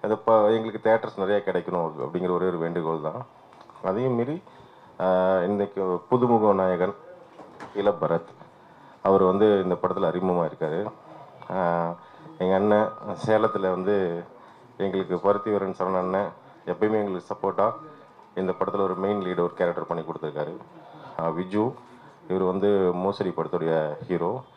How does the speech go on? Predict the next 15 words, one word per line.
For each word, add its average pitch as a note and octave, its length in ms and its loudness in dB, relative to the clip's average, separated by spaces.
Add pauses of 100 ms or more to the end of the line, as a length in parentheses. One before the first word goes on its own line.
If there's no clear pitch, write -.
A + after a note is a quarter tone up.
(180)
இந்த F#2+ 180 0
படத்துல F#2+ 260 -2
ஒரு F2 120 2
மெயின் F2+ 240 -2
லீடா E2 300 -2
பண்ணியிருக்காரு. D#2+ 540 -4 (500)
அவரு D#2+ 540 -2
சம்பத் F#2 340 0 (600)
ஒளிப்பதிவு F#2 500 0
பண்ணியிருக்காரு. D#2 500 -4 (760)
ஆ, E2 380 0 (560)
தயாரிப்பு B2 540 8
வந்து F2 560 2
இளங்கோ F#2 320 0
சார். D#2+ 320 -2